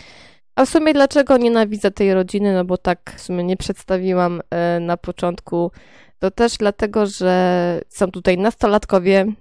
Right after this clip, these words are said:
dzieciaki, małe dzieci. Jest to dla mnie jeden wielki chaos, no i nie przepadam za tymi grupami wiekowymi. Simologia, simologia.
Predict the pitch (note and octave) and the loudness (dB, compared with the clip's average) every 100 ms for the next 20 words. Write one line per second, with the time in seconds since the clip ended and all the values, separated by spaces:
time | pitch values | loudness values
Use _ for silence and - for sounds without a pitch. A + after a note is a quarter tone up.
0 | _ F#3+ G3+ - F#3 F#3 F#3 F#3 - _ | _ -6 -4 -2 -2 -2 -6 -6 -10 _
1 | - A3+ A#3+ G#3 G#3 G3 F#3+ - G3+ - | -6 -2 2 2 2 2 -2 -4 -10 -10
2 | _ - - F#3 G#3 - G3 G3 G3+ F#3+ | _ -20 -12 -4 -2 0 2 2 0 -2
3 | G3 G3 F#3 F#3 F3+ - - F#3 F#3 - | -2 -2 -2 -2 -4 -8 -6 0 0 0
4 | B3+ C4+ C4 B3+ - A#3+ - G3 F#3+ F3+ | -4 -2 -2 -2 0 -2 2 2 2 -2
5 | F#3+ F#3+ F#3+ F#3 _ _ - - - A#3 | -8 -6 -4 -6 _ _ -20 -20 0 2
6 | - G3+ F#3+ F#3 F3+ - E3+ E3+ E3 E3+ | 4 2 2 -2 -2 -4 -4 -4 -4 -6
7 | F#3 _ _ _ - - A#3+ A3+ G#3 G3+ | -10 _ _ _ -12 -6 -2 0 0 0
8 | G3 G3+ - G3 F#3+ F3+ F3+ G3 F#3 | -4 -6 -8 -8 -6 -6 -6 -8 -10